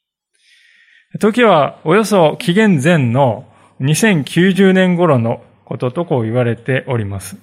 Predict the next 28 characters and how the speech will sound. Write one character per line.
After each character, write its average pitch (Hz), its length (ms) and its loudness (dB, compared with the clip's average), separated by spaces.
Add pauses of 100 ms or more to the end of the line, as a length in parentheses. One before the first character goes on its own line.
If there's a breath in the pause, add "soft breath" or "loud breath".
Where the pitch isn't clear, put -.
(2250 soft breath)
え - 1080 -18
ー、 - 60 -18
当 254 160 0
時 170 140 -4
で 135 100 0
す 135 100 -4
ね、 127 60 2
ま 185 160 2
だ 151 180 -2
ア 202 80 0
ブ 226 120 0
ラ 165 120 2
ム 120 160 -4
と 131 140 -2
い 127 80 0
う - 20 0
名 123 140 0
前 131 180 2
だ 127 120 2
っ 123 120 -6
た 123 240 -6
こ 131 140 -4
の 117 140 0
彼 123 240 -2
は 107 100 -4
で 107 80 -12
す - 160 -8
ね、 202 420 -4